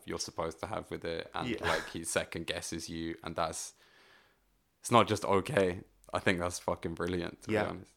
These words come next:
Speaker 1: I have no complaints about adaptation whatsoever. I thought it was really well directed as well by Spike Jonze, to be honest.
Speaker 2: Mm.
Speaker 1: Like,
Speaker 2: It does have a different palette and a vibe in general to being John Malkovich.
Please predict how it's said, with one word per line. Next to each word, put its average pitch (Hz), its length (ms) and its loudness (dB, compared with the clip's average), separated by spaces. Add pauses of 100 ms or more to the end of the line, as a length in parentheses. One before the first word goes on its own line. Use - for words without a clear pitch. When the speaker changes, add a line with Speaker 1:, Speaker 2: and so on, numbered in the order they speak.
(140)
Speaker 1:
I 87 180 2
have 85 180 -4 (320)
no 87 280 -2
complaints 85 500 -4
about 82 300 -2
adaptation 85 760 -6 (360)
whatsoever. 85 720 -4 (220)
I 113 140 8
thought 131 260 10
it 117 40 8
was 104 160 2
really 107 280 6
well 95 480 6
directed 90 480 4
as 80 120 -6
well 82 160 0
by 85 120 -4
Spike 87 280 -4
Jonze, 82 340 -6
to - 100 -20
be 85 100 -4
honest. 82 300 -6
Speaker 2:
Mm. 107 160 0
Speaker 1:
Like, 101 260 -2 (320)
Speaker 2:
It 110 80 0
does 127 200 8
have 95 120 2
a 92 60 0
different 92 320 -6
palette 92 380 0 (180)
and 92 500 2 (240)
a 87 220 2
vibe 87 480 0 (420)
in 90 120 -4
general 85 640 -2
to 82 460 -4
being 87 320 -6
John 82 200 -8
Malkovich. - 800 -10